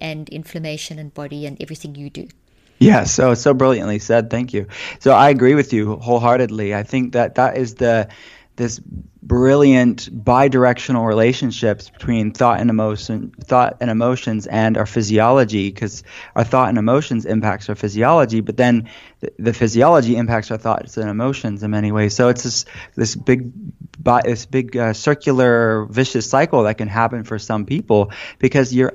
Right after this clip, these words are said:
Speaker 2: absolutely right. The environment, the headspace, the s-, mental space, the, even the spirit space that some people find themselves in
Speaker 1: Mm.
Speaker 2: when they are eating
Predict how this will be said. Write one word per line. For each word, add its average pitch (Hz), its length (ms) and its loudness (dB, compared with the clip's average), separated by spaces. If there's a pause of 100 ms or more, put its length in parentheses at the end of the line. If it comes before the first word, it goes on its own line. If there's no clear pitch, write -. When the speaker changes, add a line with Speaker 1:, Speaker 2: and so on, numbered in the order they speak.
(100)
Speaker 2:
absolutely 151 480 -4
right. 135 380 2
The 120 280 0
environment, 127 920 2
the 110 140 -2
headspace, 135 760 0
the 113 100 -2
s-, - 200 -4
mental 131 400 2
space, 117 320 -4
the, 113 140 -6
even 113 140 -6
the 110 100 -2
spirit 156 400 2
space 117 360 0
that 110 160 -2
some 127 180 -4
people 127 260 -4
find 123 320 0
themselves 113 440 -2
in 151 400 4 (440)
Speaker 1:
Mm. 170 120 0
Speaker 2:
when 127 180 6
they 117 120 4
are 180 380 2
eating 110 500 -2